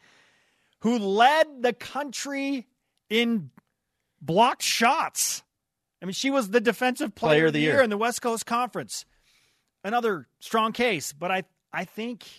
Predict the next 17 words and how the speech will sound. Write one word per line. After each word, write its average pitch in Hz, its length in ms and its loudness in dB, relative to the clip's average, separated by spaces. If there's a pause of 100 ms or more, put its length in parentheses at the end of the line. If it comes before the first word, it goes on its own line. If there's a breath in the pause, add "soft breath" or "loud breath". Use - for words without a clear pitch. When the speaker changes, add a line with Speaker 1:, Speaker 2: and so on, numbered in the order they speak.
(140)
Speaker 1:
Jason, 185 400 -6
it's - 460 -10 (240)
Matt 151 240 -8
Bushman. 120 420 -8 (540)
I 135 40 -18
mean, 147 160 -10
he 196 160 -8
was 185 380 2
the 160 160 -4
guy 131 480 -6
for 139 160 -10
B 151 180 -4
Y 151 140 0
U 131 140 -4
football 107 580 -10 (340)
in 160 140 -2
a 147 120 -2